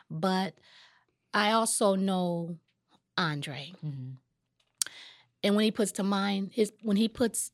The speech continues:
Speaker 1: it in his mind to do something, he does it. If he say he's done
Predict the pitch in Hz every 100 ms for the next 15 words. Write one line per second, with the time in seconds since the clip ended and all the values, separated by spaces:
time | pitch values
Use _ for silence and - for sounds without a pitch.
0 | - 214 214 214 190 190 196 196 180 151
1 | 196 214 - 220 220 220 214 214 _ _
2 | _ _ _ _ - 170 151 143 160 -
3 | _ 190 185 202 - 185 180 180 - 180
4 | 175 180 190 202